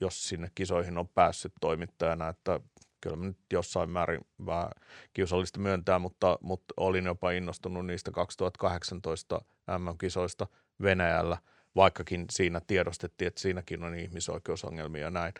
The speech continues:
Mut tässä, tässä nyt tää jotenkin, niinku, tää mittakaava ja se, miten, miten kaikki, niinku,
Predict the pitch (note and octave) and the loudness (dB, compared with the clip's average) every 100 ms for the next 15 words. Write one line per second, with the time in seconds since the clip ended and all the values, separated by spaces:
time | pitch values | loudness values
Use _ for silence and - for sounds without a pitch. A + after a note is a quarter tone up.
0 | - - - A2 G#2+ - B2+ - A#2 - | -12 -14 0 4 10 12 12 12 2 10
1 | A#2+ A#2 G#2+ G#2 - A2 G#2 G#2 G#2 G2 | 10 10 2 0 6 12 12 12 8 2
2 | F2+ F#2+ - G2 - - G2 G2 F2+ - | 2 0 2 0 0 2 6 8 8 2
3 | _ _ _ _ _ - - G2 G#2 G#2+ | _ _ _ _ _ -20 -4 4 4 4
4 | G2 - G2 F2+ F2 E2+ E2+ A2 G2+ F#2 | 0 8 10 10 10 6 6 4 2 2
5 | F#2 F2 F2+ F2+ F2+ G#2 G2 - F2+ E2+ | 2 2 0 2 6 6 6 2 -2 -2
6 | - D#2+ | -2 -2